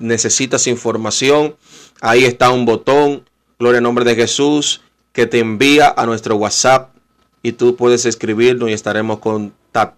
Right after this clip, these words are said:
eh, contactándote con-, contigo, gloria al nombre de Jesús. Nos estar-, estaremos conversando contigo y dándote toda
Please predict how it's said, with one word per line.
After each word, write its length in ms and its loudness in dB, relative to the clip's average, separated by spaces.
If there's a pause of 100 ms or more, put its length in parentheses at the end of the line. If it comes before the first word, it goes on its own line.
(140)
eh, 300 0
contactándote 680 -4
con-, 240 -6 (220)
contigo, 480 0
gloria 180 0
al 60 -2
nombre 180 -2
de 80 0
Jesús. 460 -4
Nos 80 -6
estar-, 220 -4
estaremos 400 -2
conversando 920 -2
contigo 520 -2 (280)
y 140 2
dándote 460 0
toda 640 0